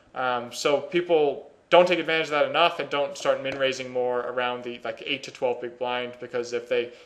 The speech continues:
min raise and then get shoved off their hand, then they lose a big portion of their stack. But that actually isn't a mathematical reason, uh, to do it, 'cause if you win, then you gain a big portion of your stack. So it, it, it's, it's not worth thinking it like that. And then more queen four,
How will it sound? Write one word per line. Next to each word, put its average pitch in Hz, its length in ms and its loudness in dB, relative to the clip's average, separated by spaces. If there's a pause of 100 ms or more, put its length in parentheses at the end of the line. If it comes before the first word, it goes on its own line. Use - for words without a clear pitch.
(160)
min 165 220 0
raise 151 360 8
and 143 80 -10
then 139 120 -6
get 135 120 -2
shoved 147 300 2
off 135 220 4
their - 160 2
hand, 131 480 -4 (240)
then 139 100 0
they 131 140 2
lose 139 260 -2
a 131 80 4
big 127 320 -4
portion 131 400 -4
of 120 160 -6
their 117 160 -6
stack. - 540 -8 (320)
But 143 100 0
that 175 140 10
actually 185 380 4
isn't 151 240 -2
a 135 100 -6
mathematical 131 720 0
reason, 127 520 -8 (320)
uh, 120 200 -6
to 127 100 -12
do 165 200 6
it, - 140 4
'cause 135 140 -12
if 127 140 -12
you 143 80 -4
win, 165 240 4
then 135 160 -4
you 135 80 -6
gain 131 280 2
a 120 60 -4
big 113 240 -10
portion 120 300 -10
of - 80 -20
your - 80 -16
stack. - 400 -14
So 120 220 -10
it, 120 180 -12
it, 123 160 -12
it's, - 400 -10
it's 131 220 -14
not 127 200 -4
worth 123 160 -6
thinking - 220 -18
it - 100 -18
like - 220 -18
that. 127 380 -6 (420)
And 156 180 -2
then 160 200 2
more 151 200 0
queen 151 280 -6
four, 156 640 6